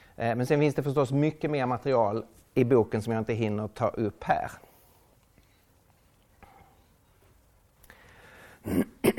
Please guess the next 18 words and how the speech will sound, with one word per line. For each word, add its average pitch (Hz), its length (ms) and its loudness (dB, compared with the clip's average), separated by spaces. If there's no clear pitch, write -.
Men 208 240 6
låt 240 180 10
oss 214 80 6
ta 233 140 10
det 147 80 8
från 143 140 4
början. 139 400 10
Vi 247 220 10
tror 156 460 8
att - 520 4
Gud 123 520 4
har 113 340 0
uppväckt 143 600 -6
Jesus. - 600 -8
Men 277 140 4
vad 285 140 8
betyder 233 500 6
uppståndelse? - 760 2